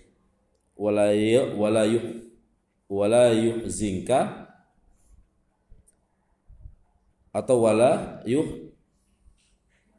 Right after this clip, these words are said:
wala bi fathihah lan kelawan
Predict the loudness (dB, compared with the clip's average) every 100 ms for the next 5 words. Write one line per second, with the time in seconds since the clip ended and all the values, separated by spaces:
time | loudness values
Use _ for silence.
0 | _ _ _ _ _ -20 _ -20 -20 _
1 | _ _ _ _ -20 -20 -20 -20 _ _
2 | _ -2 4 6 6 4 2 0 -2 0
3 | 0 0 0 0 0